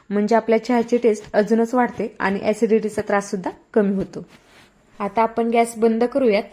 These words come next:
आणि आपल्या या गरमागरम फकड चायचा असा आस्वाद घेऊयात. तर तुम्हीसुद्धा हा चहाचा मसाला नक्की बनवून बघा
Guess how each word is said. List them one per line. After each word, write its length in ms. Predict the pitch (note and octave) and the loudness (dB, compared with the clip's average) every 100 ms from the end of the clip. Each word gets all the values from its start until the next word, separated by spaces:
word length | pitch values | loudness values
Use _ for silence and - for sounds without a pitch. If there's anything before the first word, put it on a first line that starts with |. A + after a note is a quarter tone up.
| _ - | _ -8
आणि 200 | G#3+ A3+ | -4 -2
आपल्या 280 | A3+ A#3+ | -2 2
या 200 | A#3 A#3 A#3+ - G3+ | 2 2 -2 -8 -2
गरमागरम 540 | G#3+ G#3+ A3+ A3 A3+ A3 | 0 2 0 0 -2 -2
फकड 280 | A3+ A#3 A3 | -6 -2 -2
चायचा 400 | A3+ G#3 G3+ G#3+ | 0 0 0 -2
असा 240 | G#3 G#3 - _ - | -2 -6 -8 _ -6
आस्वाद 420 | F#3+ - F3+ E3 | -6 -4 -6 -4
घेऊयात. 320 | F3+ E3+ D#3 - _ _ _ _ - | -4 -4 -6 -8 _ _ _ _ -4
तर 160 | A#3+ A3 - - | -2 -2 -6 -2
तुम्हीसुद्धा 540 | A3+ A#3 A#3 A3 G3+ - - A3 | 0 0 -2 -2 -2 -2 -8 -6
हा 80 | |
चहाचा 380 | A3 A#3+ A3+ A#3 | -4 -2 -2 -2
मसाला 380 | A#3 A#3 B3 G#3+ - | -2 -2 -2 -4 -4
नक्की 320 | G#3+ G#3+ - | -4 -2 -2
बनवून 400 | A#3 A#3+ A3+ A3+ | 2 2 2 0
बघा 220 | A#3 G#3+ | 0 -2